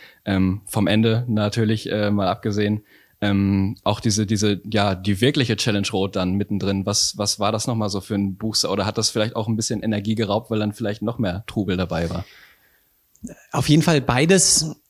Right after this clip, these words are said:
Speaker 2: Es ist ja interessanterweise, es war auch mein erster offizieller Triathlon. Ich habe ja vorher nie ein, ein Rennen gemacht.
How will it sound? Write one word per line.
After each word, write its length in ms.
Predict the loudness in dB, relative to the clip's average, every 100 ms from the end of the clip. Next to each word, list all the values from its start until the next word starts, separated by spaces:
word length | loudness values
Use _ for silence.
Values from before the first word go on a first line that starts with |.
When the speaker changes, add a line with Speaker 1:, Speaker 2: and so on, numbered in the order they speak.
| -10
Speaker 2:
Es 280 | -2 2 4
ist 100 | 6
ja 60 |
interessanterweise, 600 | 6 6 4 6 6 6 6
es 100 | 6
war 100 | 6
auch 60 |
mein 180 | 6 4
erster 380 | 2 4 4 4
offizieller 540 | 4 2 4 4 4
Triathlon. 580 | 4 4 4 2 2 4
Ich 120 | 2
habe 140 | 2 4
ja 60 |
vorher 260 | 4 6 6
nie 180 | 6 6
ein, 120 | 4
ein 260 | 2 2 2
Rennen 280 | 4 4
gemacht. 540 | 4 4 2 0 -6